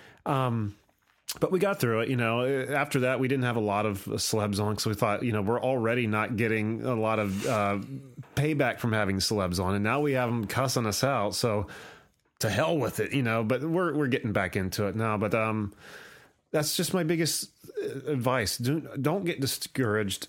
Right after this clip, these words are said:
Stay with it and be honest with yourself. Listen to your content. Listen to your own show. Don't be, don't think you're too good to listen to your own stuff. I've come across people that way too. Like, "Well, I'm not gonna listen to my own show. It's self-serving." Well, who the hell do you think you are, buddy?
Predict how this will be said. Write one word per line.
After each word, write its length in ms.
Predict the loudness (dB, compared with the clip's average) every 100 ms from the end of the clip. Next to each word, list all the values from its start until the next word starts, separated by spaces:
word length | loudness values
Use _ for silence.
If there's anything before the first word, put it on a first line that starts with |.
| -6
Stay 320 | 0 2 2
with 300 | 2 0 0
it 120 | -2 0
and 140 | 0
be 160 | 0 0
honest 420 | 0 2 0 0
with 180 | -2 -2
yourself. 400 | -4 -2 -2 0
Listen 340 | 0 0 2 0
to 120 | 0
your 120 | 0
content. 760 | 0 0 0 0 0 0 -4 -10 -16 -20 -6
Listen 260 | -2 0 0
to 100 | 0
your 160 | 0 2
own 160 | 2 0
show. 320 | 2 2 2
Don't 340 | 0 -2 -2
be, 240 | -2 0 2
don't 280 | 2 2 0
think 220 | 0 0
you're 80 | 0
too 180 | 2
good 280 | 2 2 2
to 60 | 2
listen 280 | 2 0 0
to 100 | 2
your 160 | 2
own 140 | 2 0
stuff. 300 | 0 0 2
I've 160 | 0
come 180 | 2 0
across 320 | 2 2 2
people 320 | 0 0 2
that 220 | 2 0 2
way 160 | 0
too. 260 | 0 -2 -2
Like, 100 | -2
"Well, 180 | -2 -4 -6 -4
I'm 80 | -2
not 120 | 0
gonna 140 | 0 0
listen 240 | 0 -2
to 60 | 0
my 160 | 0
own 160 | 0 -2
show. 480 | -2 0 0 0 0
It's 160 | -2
self-serving." 880 | 0 0 0 -2 -2 -2 -2 -2 -4 -6 -16 -18 -20 -4
Well, 140 | 0
who 120 | 2 2
the 120 | 2
hell 180 | 2 0
do 80 |
you 100 | 0
think 280 | 0 0 2
you 160 | 0 2
are, 160 | 0 0
buddy? 360 | 0 0 -2